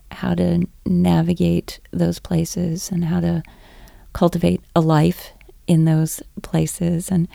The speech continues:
before we started this conversation, we were talking about an idea someone had given to you about drawing a tree of the relationships that you'd had in your time here in D C, because you've been in D C for a year and a half, two years,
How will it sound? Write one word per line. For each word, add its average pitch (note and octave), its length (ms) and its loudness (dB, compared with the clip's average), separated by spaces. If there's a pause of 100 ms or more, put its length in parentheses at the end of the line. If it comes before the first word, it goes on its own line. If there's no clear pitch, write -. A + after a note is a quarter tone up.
(500)
before G3 360 6
we F3+ 120 6
started E3+ 440 2
this - 280 -2 (160)
conversation, F3+ 680 2
we F3 100 4
were E3+ 140 2
talking E3+ 420 0
about E3 340 0 (960)
an F#3 120 6
idea D#3+ 340 6
someone D#3+ 300 2
had D3+ 120 2
given D#3 280 2
to E3 100 -6
you D#3 320 2
about D#3+ 320 0 (680)
drawing D#3+ 320 2
a E3 60 -2
tree D#3+ 760 4
of E3 140 2
the E3+ 140 2
relationships E3 1160 -2 (500)
that - 160 -2
you'd E3 180 -2
had D#3 240 2
in E3+ 140 2
your E3 120 2
time D#3+ 220 0
here D#3 160 2
in D#3+ 100 2
D D#3+ 120 -2
C, - 240 -6
because - 260 -8
you've E3 100 -6
been D#3 140 4
in D3+ 120 2
D D3+ 160 -2
C D3 280 -4
for D3 380 -6 (580)
a E3+ 40 -2
year E3+ 120 -4
and E3 80 0
a D#3 40 0
half, G#3+ 160 -2
two - 120 -4
years, A3 420 -4